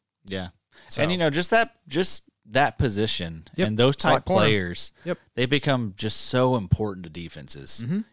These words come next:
Speaker 1: Think about, like, all the good defenses or, like, all, like, just the, those players like, like Kenny Moore, you know,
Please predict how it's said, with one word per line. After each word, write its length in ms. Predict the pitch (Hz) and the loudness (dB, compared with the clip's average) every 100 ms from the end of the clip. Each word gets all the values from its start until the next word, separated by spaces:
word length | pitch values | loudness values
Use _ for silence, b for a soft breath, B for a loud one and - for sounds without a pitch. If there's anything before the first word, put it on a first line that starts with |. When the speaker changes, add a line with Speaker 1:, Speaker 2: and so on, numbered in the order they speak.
| _ | _
Speaker 1:
Think 140 | 120 110 | -10 -4
about, 160 | 101 | -2
like, 180 | 80 78 - | -4 -8 -12
all 360 | 92 90 95 | -10 -8 -8
the 80 | 90 | -8
good 180 | 82 82 | -12 -14
defenses 720 | 82 82 78 76 - 71 - | -14 -14 -16 -14 -14 -14 -14
or, 100 | 87 | -12
like, 200 | 90 87 | -12 -12
all, 240 | 92 95 95 | -8 -8 -8
like, 220 | 90 85 _ - | -10 -14 _ -14
just 240 | 101 - | -6 -6
the, 80 | 127 - - | -6 -12 -6
those 220 | 127 123 | -4 -4
players 640 | - - 131 95 80 76 - | -6 0 0 0 -6 -10 -8
like, 240 | 92 82 _ - | -10 -12 _ -14
like 180 | 95 - | -14 -10
Kenny 240 | - 104 | -8 -6
Moore, 360 | 90 82 71 - b b b b | -8 -12 -14 -20 b b b b
you 100 | 95 | -12
know, 320 | 82 71 69 | -12 -14 -20